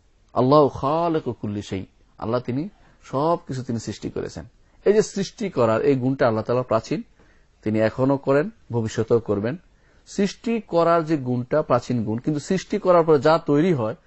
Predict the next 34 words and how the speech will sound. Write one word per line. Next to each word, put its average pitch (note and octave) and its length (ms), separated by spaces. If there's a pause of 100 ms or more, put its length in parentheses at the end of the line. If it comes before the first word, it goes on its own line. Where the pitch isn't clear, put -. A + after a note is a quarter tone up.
(160)
সেটা D#3 220
হচ্ছে D#3+ 300
সৃষ্ট, - 460 (320)
সেটা F3 240
আল্লাহর C3+ 220
গুণ G#2+ 300
নয়। F2+ 100 (260)
আমি E3+ 240
আল্লাহর C#3+ 220
গুণ A#2 200
নই, A2+ 300
আপনি A#2+ 300
আল্লাহর G#2+ 240
গুণ G#2 180
নন, A2 260 (320)
বা G#2+ 220
ছাত্র A#2 400
কেউ A#2 180
আল্লাহর G#2+ 260
গুণ G#2+ 180
হোক, A2 120
বা G#2 120
আমাদের G#2+ 220
যারা G#2+ 180
শুনছেন A2 340
তারা G#2+ 140
কেউ A2+ 140
আল্লাহর A2 200
গুণ G#2+ 120
নন, B2 80
আমাদের C3 260
যে A#2 60
সমস্ত A#2 320
জিনিস A2 220